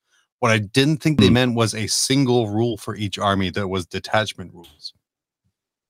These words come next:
Speaker 1: So again, it's just, I think the verbiage wasn't great on that.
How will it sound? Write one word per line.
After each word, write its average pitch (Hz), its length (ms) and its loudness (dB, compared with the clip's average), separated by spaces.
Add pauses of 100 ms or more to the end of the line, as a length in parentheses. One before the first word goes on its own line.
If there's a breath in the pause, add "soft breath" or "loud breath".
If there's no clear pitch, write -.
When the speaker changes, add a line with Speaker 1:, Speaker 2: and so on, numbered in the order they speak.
(180)
Speaker 1:
So 123 220 2
again, 117 260 4
it's 110 140 2
just, 123 300 2
I 123 120 -2
think 135 240 0
the 123 80 2
verbiage 107 440 2
wasn't 92 300 -2
great 87 240 -4
on 78 140 -8
that. 78 160 -8